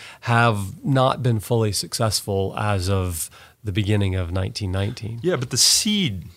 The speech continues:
Speaker 2: seems to be planted in at, at least one of these decisions. So there's three decisions. There's Schenck v. United States, which was written on March third, or decided on March third, and there's Frohwerk v. United States, March tenth, and then Debs, which was also March tenth, and he wrote the majority opinions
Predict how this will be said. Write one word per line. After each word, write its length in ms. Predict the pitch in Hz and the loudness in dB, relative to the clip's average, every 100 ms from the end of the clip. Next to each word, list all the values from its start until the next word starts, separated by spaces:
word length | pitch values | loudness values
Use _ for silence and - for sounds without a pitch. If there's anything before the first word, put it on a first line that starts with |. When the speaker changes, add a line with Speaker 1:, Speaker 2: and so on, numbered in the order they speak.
| _ _ _ | _ _ _
Speaker 2:
seems 400 | - - 127 113 | -2 2 2 2
to 80 | - | -2
be 100 | 98 | -6
planted 640 | 92 113 104 101 90 80 | -4 2 2 2 -2 -2
in 100 | 82 | -2
at, 120 | 90 - _ | -6 -8 _
at 80 | 107 | -4
least 260 | 117 143 - | 0 0 0
one 320 | 104 123 123 | 4 6 8
of 140 | 87 | 4
these 260 | 90 82 73 | 0 -4 -6
decisions. 400 | 82 - 73 - | -8 -8 -8 -8
So 100 | 85 | -8
there's 180 | 85 - | -8 -8
three 200 | 120 127 | -2 0
decisions. 520 | 113 - 78 82 78 | 0 -2 -6 -8 -10
There's 100 | - | -8
Schenck 300 | - 107 110 | -2 0 0
v. 100 | 113 | -2
United 300 | 104 95 90 | 0 0 -2
States, 460 | - 85 87 - - | -4 -2 -2 -6 -8
which 300 | 82 - - | -10 -8 -10
was 180 | 82 | -8
written 240 | 92 87 85 | -6 -6 -6
on 120 | 78 | -6
March 300 | 80 80 - | -6 -6 -8
third, 420 | - 80 82 90 - _ | -8 -6 -6 -8 -14 _
or 60 | 82 | -8
decided 320 | - 87 80 | -2 0 0
on 80 | 78 | -4
March 260 | 76 - | -6 -6
third, 140 | 78 78 | -8 -8
and 80 | |
there's 100 | 78 | -8
Frohwerk 460 | - 101 98 92 87 | -6 0 2 2 -2
v. 80 | 82 | -6
United 320 | 78 80 78 | -4 -4 -4
States, 360 | - 80 80 90 | -6 -6 -6 -4
March 280 | 78 - | -6 -6
tenth, 360 | - 101 85 - | -6 -4 -4 -8
and 140 | 95 | -8
then 120 | 82 82 | -8 0
Debs, 340 | 92 80 - | 0 0 -4
which 140 | - | -14
was 120 | 78 85 | -10 -6
also 400 | 78 - 73 - _ - - - - | -6 -6 -8 -12 _ -20 -20 -18 -4
March 220 | 76 - | -4 -4
tenth, 220 | 80 78 | -8 -6
and 80 | 87 | -2
he 100 | 95 | 0
wrote 240 | 90 85 | 0 -2
the 80 | 87 | -2
majority 340 | 80 90 82 | -4 -2 -4
opinions 540 | 80 - 82 76 78 | -6 -6 -8 -6 -10